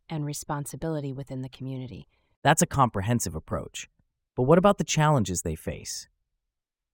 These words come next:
Speaker 2: I understand that human activity is a significant threat to these turtles.
Speaker 1: Indeed, Diego. Human activities, such as eating turtles or their eggs, littering their nesting beaches,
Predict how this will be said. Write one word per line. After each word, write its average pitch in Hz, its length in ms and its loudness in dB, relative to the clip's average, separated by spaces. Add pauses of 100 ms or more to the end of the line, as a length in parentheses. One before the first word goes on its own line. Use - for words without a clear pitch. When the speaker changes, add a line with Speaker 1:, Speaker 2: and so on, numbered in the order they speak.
(480)
Speaker 2:
I 147 140 6
understand 147 760 2
that 98 140 -2
human 156 320 2
activity 104 560 -2
is 90 80 -4
a 92 60 -4
significant 110 640 -2
threat - 320 -2
to 98 80 -8
these 76 200 -8
turtles. - 540 -10 (340)
Speaker 1:
Indeed, 190 380 -2
Diego. 151 540 -4 (600)
Human 262 300 0
activities, 190 800 -2 (160)
such - 260 -4
as 143 160 -6
eating 170 260 -4
turtles 175 460 -4
or 143 100 -4
their 135 220 -6
eggs, 180 480 0 (380)
littering 214 400 2
their 143 120 -2
nesting 165 420 -2
beaches, 175 520 -6